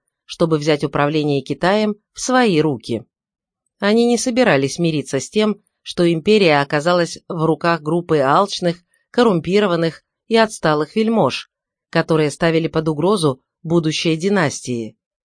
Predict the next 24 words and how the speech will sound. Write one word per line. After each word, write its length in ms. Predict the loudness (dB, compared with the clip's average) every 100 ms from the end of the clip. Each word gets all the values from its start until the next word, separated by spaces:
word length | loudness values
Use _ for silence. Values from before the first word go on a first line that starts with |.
| _ _
Более 400 | -2 2 4 2
того, 420 | 2 0 0 -2 -2 _ _ _
до 160 | 2 2
них 220 | 2 0
дошел 340 | 0 2 -2
слух, 440 | -2 -2 -2 -2 -10 _ _
что 240 | -2 2
эти 200 | 2 2
предатели 540 | -2 0 0 0 0 -2
собирались 640 | -2 0 0 2 0 -4
уничтожить 640 | -4 -2 -2 -2 -2 -2 -6
всех 300 | -4 -4 -2
европейцев, 840 | -2 0 -2 -2 -4 -2 -6 -8 _ _ _
находившихся 800 | -2 2 0 -2 -6 -8 -6 -6
в 80 | -4
Пекине, 580 | -8 -6 -4 -4 -6 -10 _ _ _
и 100 | -6
приговорить 600 | -2 2 4 4 2 0
к 60 | -8
смертной 440 | -2 0 0 -2
казни 500 | -2 -2 0 -2 -4 _ _ _
пятерых 400 | -2 0 0 0
братьев 440 | 0 0 0 -4
императора. 760 | -4 -2 0 0 0 -4 -6